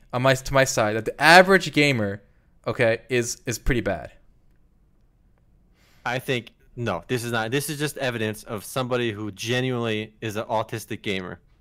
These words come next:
Speaker 2: in terms of their gaming skill. Okay, this guy, I think he's, the, I think the guy, I think maybe he wrote for games, the,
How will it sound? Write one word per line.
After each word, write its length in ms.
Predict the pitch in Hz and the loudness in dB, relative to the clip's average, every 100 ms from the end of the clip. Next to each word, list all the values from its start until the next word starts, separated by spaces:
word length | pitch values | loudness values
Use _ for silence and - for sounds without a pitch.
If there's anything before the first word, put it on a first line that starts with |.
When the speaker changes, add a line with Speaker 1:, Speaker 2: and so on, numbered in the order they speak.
| _ _ - | _ _ -6
Speaker 2:
in 100 | 127 | -4
terms 260 | 147 143 | 0 -2
of 60 | 123 | 0
their 120 | 120 | -4
gaming 340 | 101 120 110 104 | -2 -4 -4 -6
skill. 360 | - 107 90 _ _ _ _ _ - | -8 -8 -10 _ _ _ _ _ -12
Okay, 300 | 120 117 113 | -6 -4 -2
this 160 | 135 - | -4 -4
guy, 300 | 160 147 139 - _ _ _ - | -4 -4 -10 -20 _ _ _ -8
I 100 | 147 | -6
think 180 | 151 175 | -2 0
he's, 240 | 165 151 143 _ _ - | 0 -2 -4 _ _ -10
the, 80 | 139 | -4
I 40 | 185 | -2
think 120 | 196 | 0
the 80 | 190 | 0
guy, 420 | 147 160 170 165 - _ _ _ _ _ _ | 0 0 0 -2 -8 _ _ _ _ _ _
I 80 | 156 | -4
think 120 | 180 | -2
maybe 140 | 202 196 | 0 0
he 60 | 170 | 0
wrote 180 | 160 156 | -2 -2
for 120 | 135 | -6
games, 300 | 113 143 147 | -4 -4 -4
the, 400 | 139 131 123 120 | -2 0 0 -4